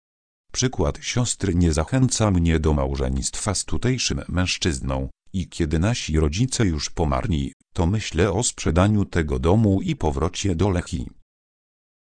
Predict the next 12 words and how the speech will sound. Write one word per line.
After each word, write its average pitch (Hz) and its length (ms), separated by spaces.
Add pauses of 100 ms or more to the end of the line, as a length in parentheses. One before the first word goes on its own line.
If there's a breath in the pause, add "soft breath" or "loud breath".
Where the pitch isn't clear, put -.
(280)
Związanie 90 580
się 90 160
małżeństwem 67 880
z - 100
obcokrajowcem, 78 1040 (220)
a 73 200
szczególnie 104 680
z 69 60
wyznawcą 85 720
pogańskiego, 69 920 (220)
szatańskiego 73 880
kultu, 57 460